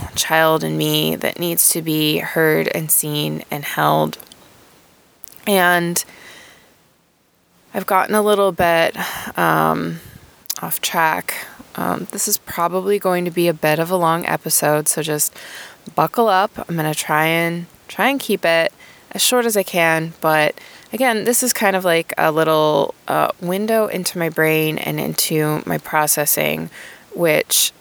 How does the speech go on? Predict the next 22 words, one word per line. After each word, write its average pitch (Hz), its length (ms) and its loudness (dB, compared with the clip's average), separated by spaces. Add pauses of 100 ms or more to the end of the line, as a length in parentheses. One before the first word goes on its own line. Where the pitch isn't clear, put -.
(200)
has 175 320 0
been, 185 320 0
like, 214 220 0
really 202 260 2
overwhelmed 202 480 2
lately, 139 300 -2
and 160 180 -2
I, 156 300 0
I 165 460 2 (340)
think 185 340 -2
that 170 400 2
a 185 100 2
lot 165 200 2
of 165 100 -6
people 170 340 0
can 165 240 -6
probably 156 520 2
identify 151 600 0
with 92 180 -4
that. 92 280 2 (340)
So, 170 540 2 (800)
anyway, 165 720 2